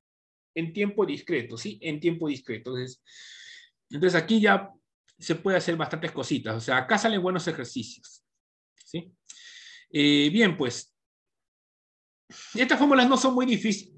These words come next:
n-, no son muy difíciles, tienes que aprendértelas nomás, tienes que aprendértelas, ¿sí? Y tienes sobre todo, sobre todo, como siempre les digo, tienes que saber cómo usarlo, ¿sí? Tienen que saber cómo usarlo, por eso tienen que practicar también, ¿sí?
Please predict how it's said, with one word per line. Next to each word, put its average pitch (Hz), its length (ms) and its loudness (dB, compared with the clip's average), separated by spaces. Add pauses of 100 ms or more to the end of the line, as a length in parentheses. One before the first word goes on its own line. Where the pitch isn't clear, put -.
(120)
n-, 202 380 -2
no 233 260 4
son 370 140 2
muy 349 100 6
difíciles, 254 420 2
tienes 294 180 -4
que 330 60 2
aprendértelas 175 540 -4
nomás, 123 320 -12
tienes 262 160 -12
que 285 60 -6
aprendértelas, 131 680 -6
¿sí? 240 260 -12 (480)
Y 160 100 -8
tienes 320 260 4
sobre 190 280 4
todo, 240 500 4
sobre 165 240 -2
todo, 233 200 0
como 185 180 -4
siempre 220 240 -6
les 196 120 -4
digo, 160 140 -6
tienes 262 260 -6
que 226 80 0
saber 180 460 -2
cómo 208 280 0
usarlo, 135 800 -4
¿sí? 185 240 -18 (600)
Tienen 196 240 -4
que 180 100 -4
saber 147 320 -2
cómo 160 180 -4
usarlo, 135 400 -2
por 123 100 -6
eso 160 120 -8
tienen 165 160 -8
que 170 100 -6
practicar - 640 -2
también, 107 400 -8
¿sí? 165 240 -16